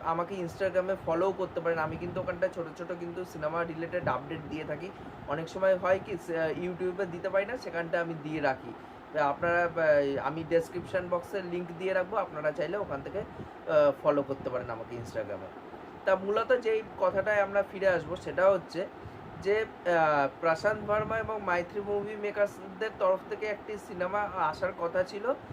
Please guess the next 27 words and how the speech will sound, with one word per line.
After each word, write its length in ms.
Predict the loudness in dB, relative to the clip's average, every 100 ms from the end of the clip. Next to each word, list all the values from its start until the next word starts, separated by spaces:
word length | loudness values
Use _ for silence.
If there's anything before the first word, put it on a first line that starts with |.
| -10 -10 -4
যেখানটায়, 420 | 0 2 2 0
আহ, 540 | 0 4 6 8 6 6
রণবীর 260 | 2 0
সিং 340 | -4 -6 -4 -6 -4 -2
অভিনয় 360 | -2 2 2 2
করতে 220 | -4 -6
চলেছে। 340 | -6 -4 -4
সিনেমাটার 540 | -6 -2 0 2 2 2
নাম 220 | 0 -2 -6
কোনো 260 | -2 0
জায়গায় 380 | 2 4 6 6
রাক্ষস 500 | 2 0 -2 -4 -2
শোনা 240 | -6 0
যাচ্ছিল, 380 | 2 0 2 2 2 -2
কোনো 240 | -2 0
জায়গায় 240 | 0 0 -2
ব্রহ্ম 320 | -2 0 0
রাক্ষস 400 | 0 -2 -6 -8 -8 -10 -10 -14 -8
সিনেমাটার 460 | 2 4 6 6 4
নাম 260 | 2 0 -2
শো-, 260 | 2 6 6
শোনা 200 | 4 2
যাচ্ছিল, 260 | 2 2 -4 -6 -6
কিন্তু 300 | -8 -4 -4
সিনেমাটার 600 | -2 0 4 4 6 2 2 -8 -14 -4
এ, 220 | 2 2
মানে, 340 | 2 4 4